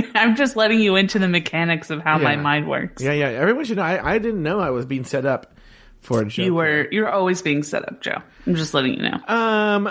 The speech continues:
Speaker 2: you know, Lori, uh, it's, it's weird that the season finale is today because I actually, and I don't know how you would, how you feel about this. I was talking to Adam Vaught about the season finale, and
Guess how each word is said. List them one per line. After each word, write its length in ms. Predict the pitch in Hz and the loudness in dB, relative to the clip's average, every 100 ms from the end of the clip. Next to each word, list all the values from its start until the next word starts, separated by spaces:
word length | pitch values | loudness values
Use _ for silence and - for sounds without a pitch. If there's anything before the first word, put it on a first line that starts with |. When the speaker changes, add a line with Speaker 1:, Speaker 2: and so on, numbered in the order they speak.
| 208 | -2
Speaker 2:
you 120 | 254 | -2
know, 120 | 311 | 0
Lori, 580 | 277 294 330 247 160 165 - _ _ _ _ _ - - | 0 0 0 2 0 -2 -12 _ _ _ _ _ -20 -8
uh, 600 | 196 185 175 175 170 175 143 | 0 2 2 2 2 0 -4
it's, 200 | 208 185 | -2 -2
it's 220 | 247 226 202 | 0 -2 -2
weird 440 | 185 262 370 349 | 0 2 2 0
that 160 | 269 - | 0 0
the 100 | 170 | -2
season 400 | - 208 214 180 | 0 2 2 2
finale 680 | 170 151 147 147 135 117 104 | 2 4 4 2 2 0 -2
is 260 | - 139 | -2 -2
today 380 | - 120 165 151 | -2 -2 4 4
because 560 | 135 120 156 143 131 127 | 4 0 2 2 2 0
I 280 | 185 339 392 | 0 2 -2
actually, 400 | - - 185 156 | -4 -2 2 2
and 200 | 135 139 | 2 0
I 60 | 165 | 2
don't 120 | 202 | 2
know 80 | 143 | 2
how 100 | 131 | 0
you 320 | 107 131 160 | 0 0 0
would, 300 | 127 92 - | -2 -6 -4
how 100 | 135 | -2
you 220 | 117 131 | 0 -2
feel 240 | - 98 76 | -4 -6 -8
about 240 | - - | -12 -12
this. 300 | 82 67 - - - - - _ _ _ | -14 -12 -16 -20 -20 -20 -20 _ _ _
I 100 | 156 | 4
was 160 | 156 - | 4 4
talking 380 | 214 208 185 | 0 2 0
to 120 | 151 147 | 0 2
Adam 240 | 147 120 | 2 4
Vaught 200 | 127 156 | 4 4
about 260 | 120 110 - | 2 0 -2
the 80 | |
season 280 | 113 120 110 | -6 -4 -4
finale, 520 | 107 110 101 104 104 - | -4 -4 -4 -4 -6 -2
and 260 | 127 117 | -2 0